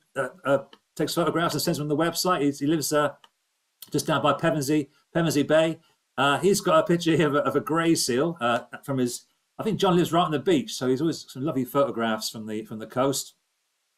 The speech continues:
There's a grey seal with his big nose there. So I always think, to me, it's grey seals look like dogs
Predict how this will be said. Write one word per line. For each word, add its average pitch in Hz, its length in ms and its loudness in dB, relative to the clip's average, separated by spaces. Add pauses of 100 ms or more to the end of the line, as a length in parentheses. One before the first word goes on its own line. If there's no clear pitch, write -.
(200)
There's 113 140 -6
a 127 60 -2
grey 135 240 2
seal 127 180 -2
with 120 120 -2
his 110 80 -4
big 123 260 -8
nose 120 300 -4
there. 123 220 -4 (540)
So 196 140 2
I - 0 -
always 220 200 4
think, 214 180 2
to 190 60 0
me, 226 160 2
it's 196 120 2
grey 220 280 0
seals 196 280 4
look 175 100 0
like 165 180 -2
dogs - 580 0